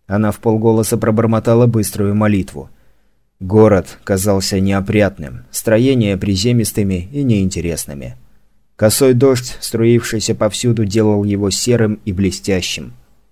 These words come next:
Он рассеянно отмечал ненадёжные строения, так поспешно отстроенные из развалин, из самого дешёвого материала.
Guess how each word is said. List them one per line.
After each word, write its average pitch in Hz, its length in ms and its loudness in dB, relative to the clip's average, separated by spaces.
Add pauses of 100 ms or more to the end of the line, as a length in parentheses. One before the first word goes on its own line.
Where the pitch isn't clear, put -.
(580)
Он 104 160 0
рассеянно 139 540 4
отмечал 135 480 0
ненадёжные 117 680 2
строения, 113 760 2 (280)
так 101 200 -2
поспешно 104 580 -2
отстроенные 98 640 0
из 90 100 -2
развалин, 95 600 0 (260)
из 95 140 -6
самого 113 440 0
дешёвого 95 600 -2
материала. 87 800 -4